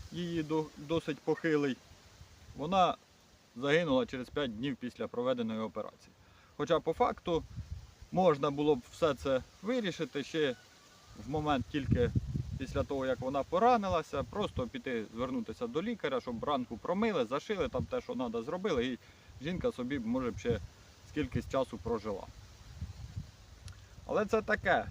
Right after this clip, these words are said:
людина сама відповідальна за своє здоров'я, і по суті це вплинуло тільки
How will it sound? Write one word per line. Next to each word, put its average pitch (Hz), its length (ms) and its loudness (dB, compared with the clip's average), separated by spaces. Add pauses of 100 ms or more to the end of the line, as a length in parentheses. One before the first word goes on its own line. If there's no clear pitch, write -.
людина 151 640 2
сама 156 360 2
відповідальна 123 880 2
за 120 340 4 (140)
своє 131 260 -2
здоров'я, 165 600 2 (800)
і 139 180 6
по 151 180 8
суті 156 320 0
це 143 280 4
вплинуло 131 580 4
тільки 120 500 -2